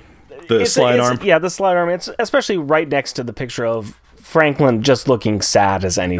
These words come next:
Speaker 2: Oh, yeah, I know.
Speaker 1: So it's,
Speaker 2: It's
Speaker 1: it's a good special mention one, and we'll include that one as well.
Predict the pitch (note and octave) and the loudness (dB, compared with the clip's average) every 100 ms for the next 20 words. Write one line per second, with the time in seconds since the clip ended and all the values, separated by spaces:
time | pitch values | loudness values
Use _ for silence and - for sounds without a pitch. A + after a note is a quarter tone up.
0 | C#3+ B2 G#2 E2 D#2 D#2 D2+ F2+ G2 G#3 | 4 4 2 0 -2 -4 -4 -4 4 6
1 | A3+ D4 C#4 C4+ G#3+ A3 - G3 - D#3 | 6 4 2 0 2 0 4 2 4 0
2 | C#3+ C#3+ D3+ D#3+ G3+ G3+ F3 - C#3+ B2+ | 0 0 0 0 2 2 2 -2 0 2
3 | A#2+ A2 G2+ G#2 G2 | 2 -2 -4 -4 -4